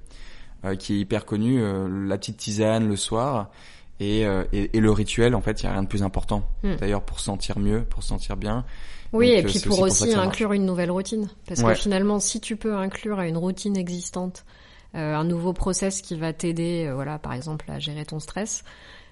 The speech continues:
Speaker 2: euh, c'est beaucoup plus facile que d'ajouter quelque chose
Speaker 1: C'est
Speaker 2: à
Speaker 1: ça.
Speaker 2: ton quotidien, euh, quand t'es en mode pilote automatique avec, euh,
Speaker 1: Exactement.
Speaker 2: des horaires un peu fous, euh,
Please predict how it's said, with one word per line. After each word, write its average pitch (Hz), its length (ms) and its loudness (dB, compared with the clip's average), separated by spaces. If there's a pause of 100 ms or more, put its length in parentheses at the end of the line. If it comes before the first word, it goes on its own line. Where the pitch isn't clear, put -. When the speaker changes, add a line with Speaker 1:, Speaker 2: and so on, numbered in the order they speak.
(120)
Speaker 2:
euh, 143 240 -6
c'est 170 160 -4
beaucoup 165 240 -6
plus 185 140 -2
facile 220 600 0 (160)
que - 80 -6
d'ajouter 185 640 0
quelque 175 260 -6
chose 165 200 -4
Speaker 1:
C'est 254 100 2
Speaker 2:
à 104 60 2
Speaker 1:
ça. - 40 -2
Speaker 2:
ton 165 80 -2
quotidien, 175 460 -6
euh, 175 160 -4
quand 160 160 -4
t'es 180 100 -4
en 165 100 -2
mode 170 200 0
pilote 175 280 -4
automatique 170 600 -6
avec, - 100 -4
euh, 101 140 -2
Speaker 1:
Exactement. - 240 0
Speaker 2:
des 156 100 0
horaires 160 260 -2
un 156 100 -2
peu 160 120 -4
fous, 196 320 -8
euh, 147 140 -8